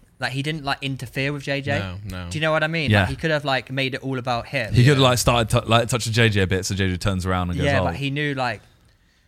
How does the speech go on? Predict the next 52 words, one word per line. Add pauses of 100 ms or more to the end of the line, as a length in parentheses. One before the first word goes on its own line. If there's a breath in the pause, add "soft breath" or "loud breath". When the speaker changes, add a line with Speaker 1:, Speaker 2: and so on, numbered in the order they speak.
Speaker 1:
the
video's
gonna
come
out
anyway,
Speaker 2:
Yeah,
Speaker 1:
so
it's
Speaker 2:
it's
Speaker 1:
gonna
be
Speaker 2:
gonna
Speaker 1:
sick.
Speaker 3:
That's
why,
that's
why
I
said,
though,
when
I
reacted
to
it,
I
was
like, (440)
it
was
risky,
though,
'cause
if
J
J
had
turned
around,
Speaker 1:
Yeah. (100)
Speaker 3:
it
could
have
thrown
him
off.
Speaker 2:
Saw
Speaker 1:
Yeah,
Speaker 2:
him.
Speaker 1:
hundred
percent.